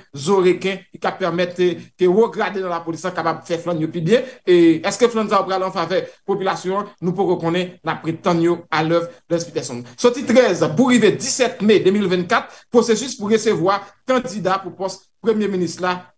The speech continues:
ap relanse blès witèsonn. D'aprè yon kominike konsèy prezidansyèl la ap pibliye,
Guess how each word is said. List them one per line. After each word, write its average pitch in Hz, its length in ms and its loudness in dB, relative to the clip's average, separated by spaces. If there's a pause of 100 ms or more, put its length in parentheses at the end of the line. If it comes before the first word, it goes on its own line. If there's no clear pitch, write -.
(100)
ap - 360 -4
relanse 180 460 0 (160)
blès 165 200 -6
witèsonn. 123 360 -10 (240)
D'aprè 196 340 0
yon 208 140 -2
kominike 196 460 4 (240)
konsèy 208 320 -2
prezidansyèl 180 400 -4
la 170 100 -2
ap - 80 -12
pibliye, 170 380 -2